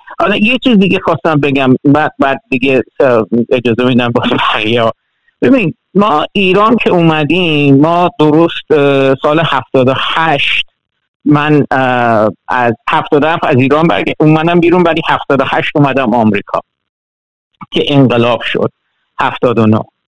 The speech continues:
ما خیلی اولش ایرانیای دانشجوهای ایران جا که بودیم خیلی زشت کشیدیم، چون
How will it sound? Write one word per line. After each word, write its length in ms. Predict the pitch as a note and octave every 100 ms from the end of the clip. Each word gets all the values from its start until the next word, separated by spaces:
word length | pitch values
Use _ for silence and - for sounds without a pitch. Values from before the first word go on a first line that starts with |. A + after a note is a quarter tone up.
| _ _ _ - - -
ما 380 | G3+ G3+ C4 D4 -
خیلی 440 | - B3 B3 G3+
اولش 560 | - D3+ C#3 D#3 E3 - -
ایرانیای 540 | D3 C#3+ C#3+ C#3+ D#3
دانشجوهای 600 | C3+ C#3 C#3 B2 C#3+ C#3
ایران 280 | D3 B2 B2
جا 80 | B2+
که 160 | A#2 C3+
بودیم 260 | B2+ D3 D#3 -
خیلی 260 | D#3+ C3+ G#2+
زشت 300 | A2 G2 -
کشیدیم، 440 | - - - - - _ _ _ _ _ _ _ _ _ -
چون 440 | F3 E3+ E3+ E3